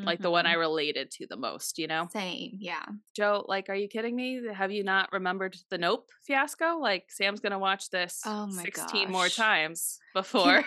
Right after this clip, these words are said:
Speaker 1: <laughs>
Speaker 2: can I just
Speaker 1: she
Speaker 2: tell you? <laughs>
Speaker 1: deletes it. <laughs>
Speaker 2: So then I was also,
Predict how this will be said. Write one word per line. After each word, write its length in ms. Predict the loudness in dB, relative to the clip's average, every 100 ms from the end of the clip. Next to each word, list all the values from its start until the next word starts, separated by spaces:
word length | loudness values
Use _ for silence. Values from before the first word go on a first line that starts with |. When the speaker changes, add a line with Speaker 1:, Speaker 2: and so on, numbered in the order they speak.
| 4
Speaker 1:
<laughs> 440 | 2 2 0 2 4
Speaker 2:
can 140 | 4
I 160 | 2 2
just 240 | 0 2
Speaker 1:
she 0 |
Speaker 2:
tell 240 | 4 4
you? 160 | 6 6
<laughs> 0 |
Speaker 1:
deletes 80 | 8
it. 240 | 8 8
<laughs> 840 | 6 6 4 2 -2 -2 -6 -2 0
Speaker 2:
So 240 | 4 4
then 280 | 6 6 8
I 160 | 8 6
was 160 | 6
also, 280 | 6 6 4